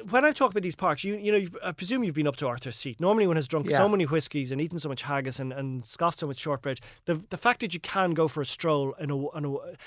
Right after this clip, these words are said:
Speaker 1: the, the fact that you can get into what looks to us like the Highland Moors, like, the, is, you know, so near, just a few blocks from the centre, is phenomenal. And so the main area is called Holyrood Park, and it was the original hunting grounds of the Scottish monarchs,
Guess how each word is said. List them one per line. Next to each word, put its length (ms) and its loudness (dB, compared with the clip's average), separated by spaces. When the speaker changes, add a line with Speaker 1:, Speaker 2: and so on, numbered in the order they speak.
Speaker 1:
the, 100 -2
the 100 -6
fact 240 -6
that 140 -6
you 40 -12
can 120 -4
get 240 0
into 320 -4
what 160 -2
looks 300 0
to 200 2
us 260 2
like 220 -2
the 60 -12
Highland 500 0
Moors, 480 -2
like, 180 -8
the, 160 -2
is, 340 0
you 100 0
know, 100 4
so 240 6
near, 220 4
just 220 0
a 60 -2
few 240 -4
blocks 380 2
from 160 -4
the 80 -4
centre, 360 -2
is 160 -12
phenomenal. 540 0
And 120 -2
so 160 6
the 60 2
main 220 4
area 220 6
is 80 -2
called 160 0
Holyrood 480 2
Park, 400 -4
and 80 -4
it 40 -2
was 100 -4
the 80 2
original 480 0
hunting 360 0
grounds 420 -8
of 120 -8
the 80 -4
Scottish 420 0
monarchs, 420 0